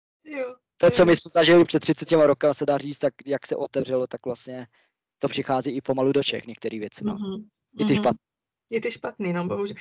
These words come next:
Speaker 1: Že ne, ne všechno dobré, dobré jde ze Švýcarska do světa, ale i ty špatné věci,
Speaker 2: Přesně
Speaker 1: bohužel.
Speaker 2: tak, no.
Speaker 1: <laughs> A,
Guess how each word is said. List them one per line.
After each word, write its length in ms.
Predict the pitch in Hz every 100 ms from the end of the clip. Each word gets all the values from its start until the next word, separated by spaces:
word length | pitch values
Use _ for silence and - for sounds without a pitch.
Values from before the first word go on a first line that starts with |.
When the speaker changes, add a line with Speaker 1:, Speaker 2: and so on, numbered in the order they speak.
| - 214
Speaker 1:
Že 80 |
ne, 280 | 208 196 202
ne 160 | 208 220
všechno 280 | 220 208 220
dobré, 260 | 208 202
dobré 340 | 175 202 202 196
jde 80 | 208
ze 100 | 196
Švýcarska 440 | 208 - 196 202
do 80 | 202
světa, 360 | 196 202 196 185
ale 120 | 190
i 40 |
ty 100 | -
špatné 360 | - - - 214
věci, 400 | 185 196 - 185
Speaker 2:
Přesně 0 |
Speaker 1:
bohužel. 300 | - - 127
Speaker 2:
tak, 220 | 110 107
no. 100 | 104 - 269 247 - - - 403 392 -
Speaker 1:
<laughs> 0 |
A, 280 | 247 202 202